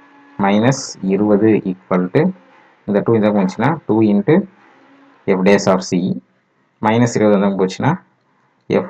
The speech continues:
of A plus two equal to two into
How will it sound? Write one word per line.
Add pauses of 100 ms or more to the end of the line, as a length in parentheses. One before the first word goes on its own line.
of (120)
A (120)
plus (100)
two (600)
equal (120)
to (1800)
two (160)
into